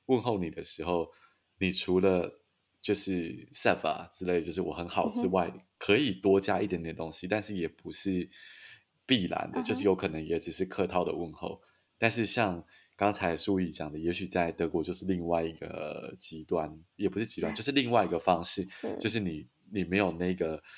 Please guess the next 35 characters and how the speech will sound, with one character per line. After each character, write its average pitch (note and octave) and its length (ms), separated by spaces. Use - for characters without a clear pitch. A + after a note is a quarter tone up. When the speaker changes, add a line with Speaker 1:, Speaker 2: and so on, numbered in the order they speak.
Speaker 1:
社 G#2+ 200
交 F2+ 160
规 E2+ 220
范， E2+ 260
必 F#2+ 140
须 - 180
要 E2 100
做 E2 200
这 D#2+ 100
个 E2 120
动 D#2 200
作。 - 260
Speaker 2:
对， - 380
所 D4 100
以 G4 60
我 C4 160
觉 A#3 80
得 A#3+ 100
我 A3 120
在 B3 120
这 B3 60
边 A#3+ 180
就 B3 140
还 A#3 160
蛮 F#3 220
自 G3+ 180
在， G#3 160
就 G#3 80
是 A#3+ 240
你 A3+ 80
不 G3+ 140
用 A#3 160
客 A#3 280
套 - 300
嘛。 - 260